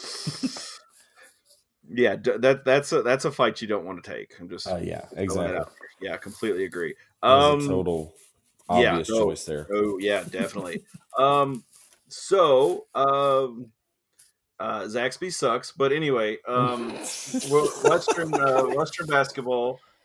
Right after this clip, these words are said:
Speaker 1: uh, the men's have, have actually done really well. We've stopped the skid. Uh, to update everybody, we've stopped the skid. Um,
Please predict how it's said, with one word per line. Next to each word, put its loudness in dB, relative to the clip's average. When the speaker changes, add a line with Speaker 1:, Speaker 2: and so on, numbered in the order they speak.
Speaker 1:
uh, 6
the 0
men's -2
have, 4
have 0
actually -2
done -2
really 6
well. 6
We've -2
stopped -2
the -4
skid. 2
Uh, -2
to -4
update 2
everybody, 0
we've -4
stopped 2
the -8
skid. -2
Um, -4